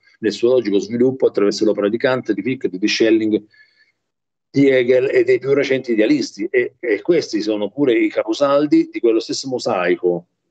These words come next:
scrive, eh, il Monsignor Ballerini, di quello stesso mosaico che va sotto il nome di ide-, idealisti, eh, che va sotto il nome, scusate, di modernismo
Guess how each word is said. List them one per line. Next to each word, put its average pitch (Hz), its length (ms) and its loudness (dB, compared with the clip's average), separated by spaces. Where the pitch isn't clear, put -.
scrive, 87 460 -2
eh, 80 300 -4
il 78 80 -10
Monsignor 87 420 -2
Ballerini, 98 580 2
di 120 80 0
quello 139 140 4
stesso 123 280 -2
mosaico 143 500 2
che 135 120 -4
va 120 120 0
sotto 131 240 0
il 135 80 2
nome 107 240 0
di 107 260 -8
ide-, 110 400 0
idealisti, 95 720 0
eh, 104 240 -2
che 110 120 -4
va 123 100 4
sotto 127 220 0
il 131 60 0
nome, 127 160 2
scusate, 101 420 0
di 95 120 0
modernismo 95 720 0